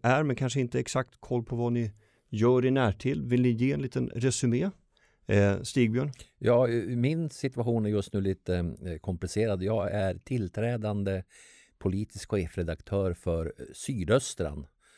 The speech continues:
Speaker 2: den sista sossetidningen söder om, eh, Norrköping.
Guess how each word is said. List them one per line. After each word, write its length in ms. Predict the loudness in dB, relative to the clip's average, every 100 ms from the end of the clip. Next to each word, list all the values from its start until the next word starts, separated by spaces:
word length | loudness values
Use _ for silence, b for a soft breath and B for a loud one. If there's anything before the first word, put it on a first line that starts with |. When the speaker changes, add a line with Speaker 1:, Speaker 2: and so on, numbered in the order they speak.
| b b
Speaker 2:
den 100 | -8
sista 360 | -4 -4 -2 -4
sossetidningen 840 | -4 -6 -6 -4 -4 -2 -4 -4
söder 400 | -4 -4 -2 -4
om, 260 | -4 -4 -6
eh, 760 | -6 -6 -8 -8 -10 -10 -10 -4
Norrköping. 720 | -4 -4 -6 -6 -8 -14